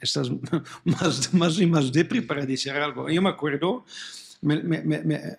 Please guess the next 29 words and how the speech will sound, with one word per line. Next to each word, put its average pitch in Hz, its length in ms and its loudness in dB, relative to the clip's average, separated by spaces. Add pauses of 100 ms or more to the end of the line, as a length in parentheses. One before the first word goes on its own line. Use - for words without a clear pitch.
me, 151 220 0
me 151 140 4
levantaron 151 880 0
y 139 220 0
me 139 100 0
dijeron, 143 380 -4 (120)
pues, - 400 -4 (280)
el 151 200 2
teniente 156 360 6
dijo, 143 240 -2
"Mira, 165 260 0
Simón, 143 300 -4
ves, 151 180 -2
ahí 156 240 0
en, 160 220 2
en 147 100 0
esta 143 220 -2
montaña 175 640 -2
hay 156 160 -4
una 139 180 2
pequeña 139 380 -2
casita. - 540 -6 (440)
Vete 196 280 0
a 180 80 4
mirar 156 420 2
si - 180 -2
no 147 160 2
estoy 135 240 -4
detrás." 123 720 -8